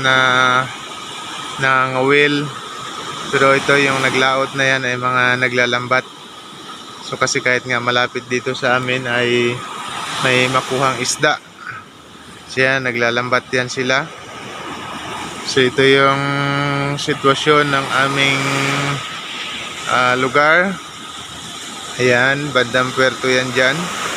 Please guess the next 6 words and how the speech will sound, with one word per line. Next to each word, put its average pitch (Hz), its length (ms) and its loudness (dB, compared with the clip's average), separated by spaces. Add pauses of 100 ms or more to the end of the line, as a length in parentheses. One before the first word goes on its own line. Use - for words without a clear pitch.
(460)
So, 123 60 2 (1200)
ano 127 160 2
na, 127 240 2 (720)
madilim 127 480 2
na 139 160 2
yung 127 380 -2